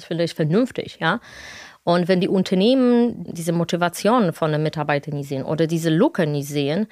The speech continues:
na, dann leider hat man das Problem mit der Fluktuation,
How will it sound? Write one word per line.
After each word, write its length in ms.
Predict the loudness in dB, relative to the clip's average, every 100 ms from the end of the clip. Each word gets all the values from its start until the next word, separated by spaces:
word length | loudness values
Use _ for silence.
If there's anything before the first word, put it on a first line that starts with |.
| -12 -12 -4
na, 220 | -2 0
dann 400 | 0 -2 -2 -4
leider 560 | -4 -2 -2 0 -2
hat 140 | -4 -4
man 320 | -2 0 -2
das 120 | -4
Problem 320 | -4 -2 0
mit 120 | 0 -2
der 80 |
Fluktuation, 1040 | -2 -6 -4 -4 -4 0 4 4 4 0